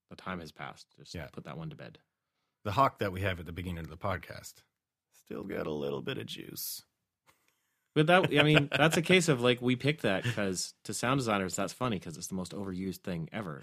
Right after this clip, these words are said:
Speaker 1: Like, we could have put the Wilhelm scream at the beginning. Like, that's
Speaker 2: Yeah, yeah. <laughs>
Speaker 1: that was the point. <laughs> Uh, he also asked,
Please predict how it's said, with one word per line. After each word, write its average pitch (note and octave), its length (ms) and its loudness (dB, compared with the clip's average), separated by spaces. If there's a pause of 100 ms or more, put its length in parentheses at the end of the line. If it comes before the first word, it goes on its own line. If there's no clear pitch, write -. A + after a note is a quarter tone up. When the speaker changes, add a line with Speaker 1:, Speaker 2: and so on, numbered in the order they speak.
(160)
Speaker 1:
Like, G#2 120 -2
we B2 140 8
could D#3+ 240 8
have - 80 8
put C#3+ 120 4
the A#2+ 60 0
Wilhelm A2+ 340 6
scream F2 320 -4
at D#2 100 -6
the - 40 -14
beginning. D#2+ 400 -6
Like, E2 180 -8
that's - 460 -6
Speaker 2:
Yeah, A2 240 6 (260)
yeah. G#2+ 160 2 (360)
<laughs> - 360 -20
Speaker 1:
that D3 140 6
was G2+ 140 4
the F2+ 100 -8
point. - 380 -6 (300)
<laughs> C#3+ 120 4 (1700)
Uh, A2+ 300 12
he B2+ 160 10
also D3 220 10
asked, A#2 340 8